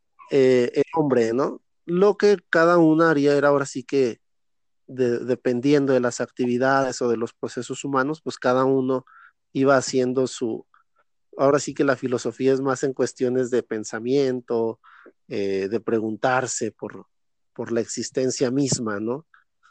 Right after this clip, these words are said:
Y l-, letras, pues ahora sí que la producción literaria, la producción literaria y la historia, ahora sí que los hechos del hombre, ¿no? El acontecer humano.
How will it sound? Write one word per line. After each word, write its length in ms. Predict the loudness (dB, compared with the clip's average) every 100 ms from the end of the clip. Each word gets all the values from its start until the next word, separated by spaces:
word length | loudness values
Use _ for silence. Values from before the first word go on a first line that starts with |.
| _ _ _ _ _ _ _ _ _ _ _
Y 280 | -4 -2 0
l-, 200 | 0 -2 2
letras, 500 | 4 6 4 2 2
pues 200 | 2 4
ahora 160 | 4
sí 140 | 2 0
que 120 | 2
la 140 | 2
producción 540 | 4 4 2 2 2 2
literaria, 600 | 2 2 2 2 0 -6 _ _ _ _ _ -10
la 100 | -6
producción 480 | -4 -4 -4 -6
literaria 380 | -6 -4 -2 0
y 40 | 2
la 100 | 2
historia, 460 | 2 2 4 6
ahora 180 | 6 4
sí 160 | 0 -4
que 120 | 0
los 240 | 0 0
hechos 420 | 0 -2 -6 -14 -4
del 180 | -2 0
hombre, 380 | -2 -4 -4
¿no? 240 | -6 -8 -10 _ -20 _ _
El 140 | -2 -2
acontecer 600 | -2 -4 -2 0 2 2
humano. 420 | 2 0 -2 -8